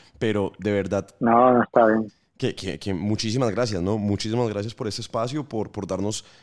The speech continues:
Speaker 1: pues, estos tips y, y ese conocimiento. Creo que realmente le has ayudado a muchas personas que nos escuchan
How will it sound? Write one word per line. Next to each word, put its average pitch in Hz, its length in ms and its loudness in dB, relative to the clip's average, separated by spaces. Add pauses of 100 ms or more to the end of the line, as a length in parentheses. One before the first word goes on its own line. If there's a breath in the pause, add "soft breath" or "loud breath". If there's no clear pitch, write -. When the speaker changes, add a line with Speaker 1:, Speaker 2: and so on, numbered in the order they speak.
Speaker 1:
pues, - 360 -6
estos - 480 -8
tips 127 400 -2
y, 107 180 -4
y 98 240 -4
ese - 160 -6
conocimiento. 104 560 -4
Creo 110 180 -2
que 117 220 -6 (260 soft breath)
realmente 117 560 -2
le 117 60 -2
has 110 80 -6
ayudado 107 240 -2
a - 20 -4
muchas 110 220 -8
personas 90 320 -6
que 123 80 -10
nos 104 80 -2
escuchan 135 480 -6